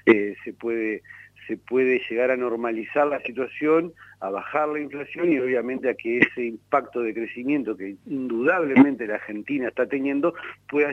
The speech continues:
llegarle al bolsillo de los trabajadores y la familia argentina para que no tengan que vivir el calvario que viven mes a mes.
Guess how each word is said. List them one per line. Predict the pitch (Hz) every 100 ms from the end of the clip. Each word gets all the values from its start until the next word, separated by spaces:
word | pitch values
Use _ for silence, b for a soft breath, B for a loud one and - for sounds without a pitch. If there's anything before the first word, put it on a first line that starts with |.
| -
llegarle | 123 127 139
al | 127
bolsillo | 117 104 131 135
de | 120
los | 110
trabajadores | 117 110 110 120 139
y |
la | 120
familia | 110 110 120
argentina | 123 127 110 120 165
para | 117 104
que | 95
no | 101
tengan | 113 113 117 110
que | 110
vivir | 107 107 123
el | 120
calvario | 113 117 107 131 143
que | 101
viven | 104 104 90
mes | 101
a | 92
mes. | 120 131